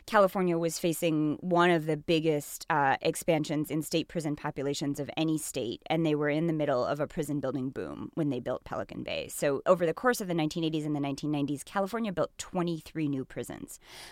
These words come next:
So that's the kind of simple answer, is that it was part of mass incarceration, but of course there's a much more complicated backstory and history,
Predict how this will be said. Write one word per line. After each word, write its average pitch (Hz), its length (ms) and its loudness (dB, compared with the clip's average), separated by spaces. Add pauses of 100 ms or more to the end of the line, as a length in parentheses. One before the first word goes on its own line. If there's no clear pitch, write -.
(120)
So - 100 -2
that's 539 160 6
the 508 120 6
kind 302 80 8
of 180 100 2
simple 277 400 4
answer, 151 320 4
is 156 80 4
that 180 100 2
it 151 60 4
was 170 120 -2
part 202 180 2
of 180 80 0
mass 160 200 0
incarceration, 170 680 -2
but 165 120 0
of 175 140 -2
course - 360 -2
there's 202 200 -2
a 190 80 0
much 208 320 0
more 156 200 2
complicated 151 920 -2
backstory 139 720 -2
and 139 100 -6
history, 143 540 -4